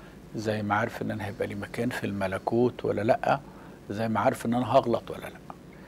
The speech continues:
لكن هل واحد الله يتعامل معايا بناء على ما يعرفه مستقبلًا؟ ده أول سؤال. ثانيًا، هل ما يعرفه بيفرضه عليا ولا ده معرفة سابقة بصفته الإلهية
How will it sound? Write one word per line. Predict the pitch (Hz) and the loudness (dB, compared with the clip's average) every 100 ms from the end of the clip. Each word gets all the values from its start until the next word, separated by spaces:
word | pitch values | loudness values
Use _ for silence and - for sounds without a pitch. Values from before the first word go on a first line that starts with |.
| - - | -14 -10
لكن | - 107 107 | -6 -4 6
هل | 131 131 | 8 10
واحد | 123 127 - - - | 10 8 6 -4 -4
الله | 101 110 120 | -2 2 2
يتعامل | 113 - 101 117 123 | 2 6 6 6 2
معايا | 110 107 110 104 95 | 2 6 6 6 0
بناء | 107 113 | -2 0
على | 113 117 113 | 0 0 0
ما | 110 117 | 0 0
يعرفه | 110 101 120 - 104 | 2 2 0 -2 -4
مستقبلًا؟ | 107 - 113 - 123 156 196 - - - | -4 0 0 4 6 6 2 -6 -16 -2
ده | - | 2
أول | 107 104 | 2 0
سؤال. | - 76 80 - - - - - - | -2 0 0 -2 -8 -16 -16 -18 -12
ثانيًا، | - 107 104 92 - - - - | 0 0 0 -4 -8 -16 -16 2
هل | 135 147 | 6 8
ما | 139 | 6
يعرفه | 120 104 107 139 - | 6 6 4 2 0
بيفرضه | 98 104 - 120 135 120 | -4 -4 0 0 6 6
عليا | 107 113 131 151 - - - - | 6 4 2 2 0 -12 -10 -2
ولا | 117 113 | 0 2
ده | 117 | 2
معرفة | 117 104 113 143 110 | 4 4 4 2 0
سابقة | - 104 104 127 - 110 | 0 -2 0 -2 0 -2
بصفته | 110 - 120 117 - | -2 -6 -4 -4 -4
الإلهية | 113 113 107 104 120 113 113 | -4 -2 -4 -2 0 2 0